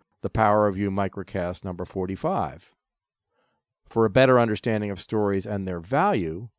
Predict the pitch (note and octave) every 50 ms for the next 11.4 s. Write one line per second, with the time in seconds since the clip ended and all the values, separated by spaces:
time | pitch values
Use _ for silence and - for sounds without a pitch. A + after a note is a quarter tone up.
0 | _ - - A#2 A2+ A2 G2 A2 A2+ A2+ - - A2 G#2+ G#2 - - - G2 F#2+
1 | F#2+ F#2 F#2 F#2+ G2 _ _ _ - - - - A2+ G#2 F#2+ F#2+ G2 G2 F#2+ F2+
2 | F2+ G2 G2 F#2 F#2 F#2+ F#2 F2 - F#2 - - F#2+ F2 F2 E2+ D#2+ - - -
3 | - - A2 G#2+ G#2 G2+ G2+ G2+ G2+ G#2 A2+ C3 - - - - - A2+ F#2+ E2+
4 | - - - - - _ - - A2 G#2 - - G3+ A3 G#3 C3 G#2+ - - -
5 | - _ - - - - _ _ _ _ _ _ _ _ _ _ _ _ _ _
6 | _ _ _ _ _ _ _ _ _ - D3 F#3 G3 - - A#3+ G3 - - C#3+
7 | C3+ A#2 A2 A#2+ A#2 A2+ G#2+ A#2 A2 - G#2+ G#2 G2 G2 G2+ G2+ G2 G#2 A#2 A#2
8 | A#2+ C#3+ F3 G3 - C3 - - - D2+ C2 - - - _ _ _ _ _ _
9 | - - A#2+ A2+ G#2 E2+ F2+ F2 G2+ G#2 G2 G2 B2 E3+ F#3+ - - - - A2+
10 | G#2+ - A2+ G2 F2 - - A2+ G#2 G#2+ A#2 B2+ C3 C3 B2+ A#2+ A2 G#2 G2 F2+
11 | - - F2 F2 G2 B2+ -